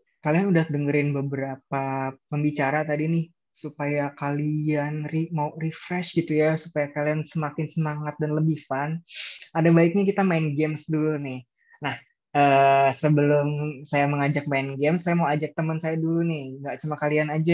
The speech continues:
yang rame-rame nontonin kita nih, saya juga mau ngajak teman kali ini. Kebetulan teman saya lagi ada di Korea nih, bareng opa-opa di sana. Mau, saya mau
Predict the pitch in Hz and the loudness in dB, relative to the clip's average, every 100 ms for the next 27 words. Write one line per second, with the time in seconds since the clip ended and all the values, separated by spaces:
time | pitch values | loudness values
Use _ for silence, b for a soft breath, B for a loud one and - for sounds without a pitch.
0 | 165 147 143 143 143 151 156 151 147 151 | 2 0 -4 -4 -4 -4 -6 -6 -6 -4
1 | 156 156 151 147 147 _ _ - 156 156 | -2 -2 -4 -8 -16 _ _ -6 -2 -2
2 | 143 131 - 135 147 147 139 135 135 131 | -2 -6 -6 -4 0 0 0 -2 -4 -6
3 | 139 139 127 131 131 127 123 B B B | -6 -6 -6 -6 -6 -8 -12 B B B
4 | - 135 151 165 156 143 143 135 147 147 | -4 0 2 2 2 0 0 0 4 4
5 | 135 139 139 113 139 139 139 139 139 135 | 2 2 2 2 0 -2 0 0 -2 -6
6 | 135 131 139 139 135 135 131 131 131 139 | -6 -2 -2 -2 -4 -4 -2 -4 -6 -6
7 | 135 135 131 - 143 135 135 131 131 - | -2 0 0 -2 -4 -4 -8 -12 -14 -18
8 | b b b 156 147 151 156 160 - - | b b b 0 4 4 4 0 -4 -2
9 | 151 170 165 | 2 2 2